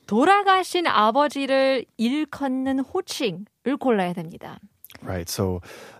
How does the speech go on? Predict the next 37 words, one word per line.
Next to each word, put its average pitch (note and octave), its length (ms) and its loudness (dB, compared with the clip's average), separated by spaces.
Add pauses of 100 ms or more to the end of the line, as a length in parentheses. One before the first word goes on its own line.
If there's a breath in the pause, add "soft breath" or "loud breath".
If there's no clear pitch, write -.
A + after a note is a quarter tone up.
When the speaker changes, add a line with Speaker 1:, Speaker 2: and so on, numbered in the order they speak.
Speaker 2:
um, F2+ 380 -4
if F#2+ 200 -8
your F#2+ 160 -2
father F#2+ 320 -2
passes F2+ 460 -6
away, F2+ 460 -4 (340)
what F#2+ 260 -6 (140)
do - 100 -14
you F#2 200 -4
call E2+ 260 -4
him E2 320 -12
Speaker 1:
Mm-hmm. G3 460 -4
Speaker 2:
when F2 120 -8
you F2 100 -8
speak E2+ 300 -12
of E2 120 -12
him? D#2+ 240 -14 (1200 soft breath)
I, F2+ 260 -6
um, D#2+ 480 -10
I'm G2 160 -2
very A2 180 4
fortunate A2 540 -4
that F2+ 160 -6
none G2 180 -4
of, G2+ 120 -6
no G2+ 100 -2
one, G2 160 -2
um, F2 240 -6
close A2+ 320 -4
to - 80 -6
me F#2+ 200 -2
has F2 180 -10
had F2+ 160 -8
this E2+ 140 -14
happen F#2 260 -12
to E2+ 100 -14
them, F2+ 320 -8